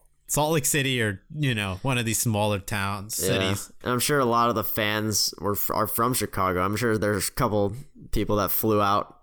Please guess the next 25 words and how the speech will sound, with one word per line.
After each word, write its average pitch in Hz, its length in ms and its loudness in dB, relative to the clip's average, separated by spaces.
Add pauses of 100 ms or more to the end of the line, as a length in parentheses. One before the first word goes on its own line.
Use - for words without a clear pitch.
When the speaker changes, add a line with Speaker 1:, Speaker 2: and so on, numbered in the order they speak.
Speaker 2:
from 98 320 -2
across 101 340 0
the 98 80 -2
nation, 98 440 0
but 95 260 -2
most 101 260 0
people 107 180 0
probably 110 220 2
from 107 140 -2
Chicago, 107 640 0
and 98 120 -2
that 104 200 0
was 104 160 -2
probably 101 500 0
super, 104 800 0 (720)
like, 98 200 -2
impactful 92 840 0
and, 87 140 -6
like, 85 160 -2
meaningful 98 540 -2
and 92 60 0
really 101 200 2
cool 104 280 2
for 92 160 -2
them 95 460 0